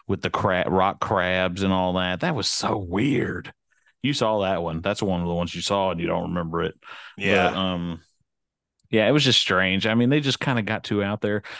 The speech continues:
Speaker 1: What is really funny is I, um, watched, like, a thirty-minute YouTube video. This dude,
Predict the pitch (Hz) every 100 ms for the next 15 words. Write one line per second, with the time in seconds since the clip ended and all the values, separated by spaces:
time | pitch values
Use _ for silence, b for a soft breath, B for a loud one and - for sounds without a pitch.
0 | B 95 101 107 139 110 117 101 - 92
1 | 101 95 85 92 90 92 90 95 95 95
2 | - 87 85 82 80 82 _ _ _ _
3 | _ _ 82 90 90 90 - 87 85 -
4 | - 160 156 113 101 90 76 87 90 -
5 | 80 85 85 85 90 101 87 92 90 92
6 | 92